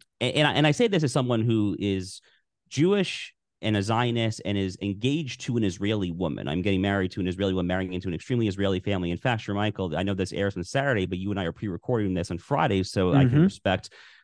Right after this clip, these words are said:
Speaker 1: the Jewish Sabbath, the Shabbat. And, and having said all of that, I found it really weird, frankly, that he was wearing this U S Israel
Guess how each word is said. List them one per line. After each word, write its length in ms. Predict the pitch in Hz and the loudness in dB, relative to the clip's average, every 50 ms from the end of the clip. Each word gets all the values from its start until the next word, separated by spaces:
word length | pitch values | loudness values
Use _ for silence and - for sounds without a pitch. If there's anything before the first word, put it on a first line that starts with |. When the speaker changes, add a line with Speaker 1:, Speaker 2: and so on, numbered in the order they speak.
| _ | _
Speaker 1:
the 60 | - | -10
Jewish 320 | 101 98 107 101 90 - - | -4 0 0 0 0 0 -2
Sabbath, 340 | 123 113 117 110 95 92 - | -2 -2 0 0 -2 -4 -4
the 80 | - 92 | -4 -8
Shabbat. 400 | - - 98 113 135 139 107 - - _ _ _ _ - | -6 -4 -2 0 2 2 0 0 -4 _ _ _ _ 0
And, 160 | 127 131 - | 0 0 0
and 140 | - 143 117 | -2 -4 -4
having 300 | - - 185 208 196 135 | -2 -2 -2 0 0 0
said 320 | 123 - - 214 170 113 - _ | 0 0 0 0 0 0 -2 _
all 260 | - - - 285 269 131 | 4 4 4 4 4 0
of 100 | 95 101 | -4 -4
that, 360 | - - - - 127 123 123 - _ _ _ _ _ | -6 -6 -4 -4 -4 -4 -6 -10 _ _ _ _ _
I 120 | - 135 135 | -2 -2 0
found 260 | - 240 247 247 196 | 2 2 2 2 0
it 80 | 147 92 90 120 | -2 -4 -6 -8
really 360 | 135 208 277 339 240 160 117 | -4 -4 -2 -2 -2 -2 -4
weird, 460 | 101 95 98 120 120 92 65 55 - - | -4 -4 -4 -4 -4 -4 -4 -8 -8 -8
frankly, 400 | - 90 73 65 - 85 85 85 | -8 -8 -6 -4 -2 -2 0 0
that 160 | 92 92 85 | 0 0 0
he 100 | 107 101 | 0 0
was 160 | 98 98 95 | 0 0 0
wearing 360 | 101 104 104 98 98 98 95 | 2 2 2 4 2 2 2
this 180 | 95 90 87 - | 2 0 -2 -2
U 180 | 101 107 104 | -2 0 0
S 120 | 95 92 - | 0 0 -2
Israel 580 | - 90 95 90 101 95 92 92 87 87 85 | -4 -4 -4 -2 -2 0 0 0 0 -2 -4